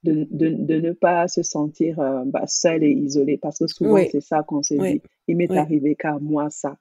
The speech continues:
Speaker 1: C'est
Speaker 2: Mm.
Speaker 1: tellement honteux, il faut,
Speaker 2: Mm.
Speaker 1: il faut que personne sache.
Speaker 2: Mm.
Speaker 1: Je dois, et puis on, on souffre en silence
Speaker 2: Mm.
Speaker 1: et tout.
Speaker 2: Mm.
Speaker 1: On essaie
Speaker 2: Mm.
Speaker 1: d'être comme tout le monde et puis
Speaker 2: Mm.
Speaker 1: on ne se sent pas comme tout le monde.
Speaker 2: Mm.
Speaker 1: Donc, avec un livre comme, euh, Je me relève, je sais que beaucoup de personnes vont se dire, «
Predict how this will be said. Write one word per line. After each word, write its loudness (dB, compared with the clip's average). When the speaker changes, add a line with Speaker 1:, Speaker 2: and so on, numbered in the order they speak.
Speaker 1:
C'est 4
Speaker 2:
Mm. 0
Speaker 1:
tellement 0
honteux, 4
il 4
faut, 0
Speaker 2:
Mm. -6
Speaker 1:
il 0
faut -4
que -2
personne -2
sache. -2
Speaker 2:
Mm. 0
Speaker 1:
Je 2
dois, 2
et 2
puis 2
on, 2
on 0
souffre 0
en 0
silence 2
Speaker 2:
Mm. -2
Speaker 1:
et -2
tout. 0
Speaker 2:
Mm. 2
Speaker 1:
On 6
essaie 8
Speaker 2:
Mm. 2
Speaker 1:
d'être 10
comme 6
tout 6
le 4
monde 4
et 4
puis -2
Speaker 2:
Mm. 6
Speaker 1:
on 8
ne 6
se 2
sent 4
pas 8
comme 0
tout 0
le 0
monde. -2
Speaker 2:
Mm. 6
Speaker 1:
Donc, 6
avec 8
un 2
livre 6
comme, 4
euh, 0
Je 0
me 2
relève, 2
je -4
sais 0
que -6
beaucoup -4
de -6
personnes -6
vont -4
se -2
dire, « -6